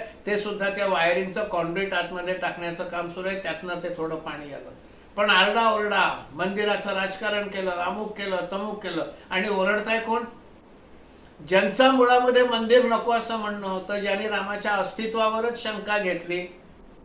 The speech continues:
मंदिराची गरजच काय, अशा आरडाओरडा केला. गेली इतकी वर्ष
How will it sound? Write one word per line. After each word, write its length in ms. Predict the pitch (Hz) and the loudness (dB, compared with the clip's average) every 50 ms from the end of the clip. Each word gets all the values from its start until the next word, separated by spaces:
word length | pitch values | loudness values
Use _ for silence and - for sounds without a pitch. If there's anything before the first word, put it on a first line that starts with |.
| - - - - - - - - - - - | -20 -20 -20 -20 -20 -20 -20 -20 -20 -20 -6
मंदिराची 640 | 170 190 208 214 220 240 233 226 214 214 208 - 220 | -2 0 0 6 6 8 8 8 4 0 0 -2 -2
गरजच 520 | 196 202 196 208 214 220 226 226 - - - | 2 4 4 4 4 4 4 2 2 0 2
काय, 220 | 214 202 202 196 | 4 4 4 6
अशा 320 | 190 180 175 - - 220 226 | 4 2 0 0 0 0 2
आरडाओरडा 560 | 220 214 214 208 214 208 208 202 196 196 190 | 2 2 2 2 2 2 2 2 2 2 -2
केला. 380 | - 185 175 160 156 156 160 165 - - - - - - - - - - - - - - - - - - - - | -2 -4 -4 -2 0 0 0 -2 -6 -12 -18 -20 -20 -20 -20 -20 -20 -20 -20 -20 -20 -20 -20 -20 -20 -20 -18 -10
गेली 340 | 147 156 202 208 226 262 262 | -2 2 4 4 6 6 6
इतकी 420 | 254 247 196 - - - 262 277 269 247 | 4 4 2 -2 -2 0 2 2 2 4
वर्ष 320 | 233 240 262 240 240 - | 4 4 2 2 2 2